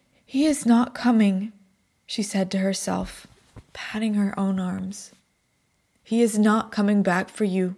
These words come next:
Morning Star Woman," she said to herself.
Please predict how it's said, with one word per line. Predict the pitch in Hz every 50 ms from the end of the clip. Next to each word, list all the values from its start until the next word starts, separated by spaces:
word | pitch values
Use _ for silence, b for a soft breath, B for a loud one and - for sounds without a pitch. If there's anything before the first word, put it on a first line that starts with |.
| _ _
Morning | - 202 190 185 185 185 180
Star | - - 185 170 175
Woman," | 175 202 - 220 226 226 233 247 - _ _ _ _ _ _ _ _ B B B B B B
she | B - - 196
said | 202 - 190 175 185 -
to | 180
herself. | 175 196 180 - - - - - - - -